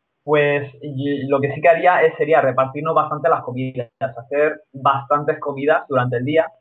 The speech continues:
para ir cargándonos poco a poco. No va a ser el mismo concepto hacer pequeñas comidas con hidratos para ir cargándonos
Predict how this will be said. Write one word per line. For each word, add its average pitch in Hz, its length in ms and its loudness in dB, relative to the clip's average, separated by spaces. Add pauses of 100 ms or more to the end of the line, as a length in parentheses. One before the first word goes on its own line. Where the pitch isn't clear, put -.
(240)
para 135 220 4
ir 147 280 -8
cargándonos 139 520 0
poco 131 180 -2
a 110 60 0
poco. 123 320 -4
No 127 120 0
va 135 100 4
a 127 40 -6
ser 143 100 0
el 131 80 -2
mismo 135 380 -6 (400)
concepto 147 480 -4 (640)
hacer 135 320 2
pequeñas 147 320 0
comidas 147 480 0
con 127 120 0
hidratos 135 380 4
para 120 160 -2
ir 135 100 -2
cargándonos 160 540 0